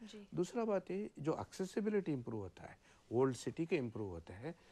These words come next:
Speaker 2: ओल्ड सिटी होने से सिटी की जो सेंटर जो है, उसकी जो, अ, अ,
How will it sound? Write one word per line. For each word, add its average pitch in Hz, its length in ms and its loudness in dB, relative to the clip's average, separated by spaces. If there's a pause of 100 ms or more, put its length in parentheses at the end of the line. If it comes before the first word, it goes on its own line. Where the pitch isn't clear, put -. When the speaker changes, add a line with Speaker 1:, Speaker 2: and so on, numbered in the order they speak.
(180)
Speaker 2:
ओल्ड 180 220 6
सिटी 175 260 -2
होने 143 300 -2
से 170 140 -6
सिटी 143 340 -4
की 180 180 -4
जो 160 140 2
सेंटर 113 460 -2
जो 156 180 -2
है, 165 160 -2 (340)
उसकी 175 380 0
जो, 143 460 4 (140)
अ, 123 40 0 (1000)
अ, 113 280 2